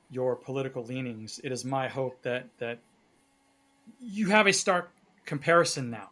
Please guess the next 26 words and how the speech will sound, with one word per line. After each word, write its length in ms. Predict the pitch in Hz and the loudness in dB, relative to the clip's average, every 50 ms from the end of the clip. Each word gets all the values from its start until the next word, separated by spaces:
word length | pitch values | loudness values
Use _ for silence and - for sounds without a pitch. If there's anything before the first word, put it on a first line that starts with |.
| _ _ _ _ _ _ _ _ _ _ _ - | _ _ _ _ _ _ _ _ _ _ _ -8
right? 300 | 123 123 143 160 - - _ _ _ _ _ _ _ - | -4 -4 -4 -4 -6 -10 _ _ _ _ _ _ _ -10
You 260 | 131 147 180 180 165 | -6 -4 -4 -2 -2
ha-, 200 | 123 139 160 - 147 | -2 -2 -2 -4 -4
you 200 | 123 151 170 170 156 | -6 -6 -4 -2 -2
knew 540 | 147 151 165 190 202 185 165 156 143 143 139 _ _ _ _ _ | -2 0 0 0 -2 -2 -4 -4 -6 -8 -12 _ _ _ _ _
what 240 | - 139 151 151 151 | 0 0 0 0 0
life 320 | 135 139 147 151 147 - - | 0 2 2 2 2 0 -4
was 200 | 151 139 - 147 | -6 -6 -4 -2
like 360 | 143 135 131 135 131 - - _ _ - | 0 2 2 2 0 -4 -10 _ _ -4
under 220 | 143 135 139 131 | -2 -2 -2 -2
Donald 360 | 120 135 131 127 123 123 120 | 0 0 0 0 -2 -4 -8
Trump. 300 | - - 143 120 110 - _ _ _ _ _ _ _ _ - | -6 -6 -6 -6 -6 -10 _ _ _ _ _ _ _ _ 2
As 240 | 143 143 139 123 | 2 2 2 2
much 360 | 127 139 175 214 214 208 - 202 | 0 2 2 4 2 2 2 0
as 160 | 190 151 165 | 0 0 -2
you 80 | 190 175 | -6 -6
hated 340 | 143 185 208 202 208 196 175 | -2 0 0 0 0 0 -2
his 140 | 180 175 190 | -4 -4 -4
mean 280 | 202 208 214 196 185 175 | -4 -4 -4 -4 -6 -8
tweets, 580 | - - 240 208 147 117 - - - - - - _ - - - _ - | -6 -6 -4 -4 -4 -6 -10 -12 -14 -14 -14 -16 _ -20 -20 -14 _ -2
as 200 | 160 151 135 151 | 0 0 0 0
much 280 | 170 180 190 180 - | -2 -2 -2 -2 -2
as 160 | 190 156 147 170 | -4 -4 -4 -6
you 100 | 170 143 | -6 -4
hated 300 | 147 170 170 165 160 139 | -2 -2 -2 -4 -4 -6
his 300 | 143 160 156 139 - | -6 -6 -6 -6 -10